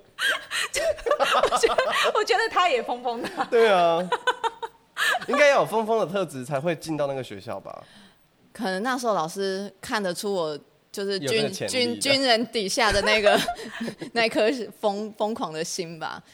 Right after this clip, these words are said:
Speaker 3: 对，就是老师很疯狂。有一次我最疯-，我最，我就是，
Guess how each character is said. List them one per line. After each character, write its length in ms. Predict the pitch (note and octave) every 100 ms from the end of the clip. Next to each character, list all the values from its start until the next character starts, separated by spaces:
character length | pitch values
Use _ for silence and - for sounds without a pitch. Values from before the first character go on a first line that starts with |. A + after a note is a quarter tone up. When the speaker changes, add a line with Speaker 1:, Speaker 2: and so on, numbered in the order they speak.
| - -
Speaker 3:
对， 160 | G4 E4+
就 120 | F#4+
是 80 | G#4+ G#4
老 160 | C4+ A3
师 160 | A#3+ G4+
很 100 | C4+
疯 240 | D#4+ D4
狂。 200 | C4+ G#3
有 120 | F#3 F#3
一 40 |
次 140 | F#3
我 140 | C4 F3+
最 260 | - C4
疯-， 240 | G#3+ A3 G#3+ -
我 100 | -
最， 420 | E3+ - C4 F#3 -
我 160 | E3+ D3+ _ _
就 140 | A3+
是， 160 | A#3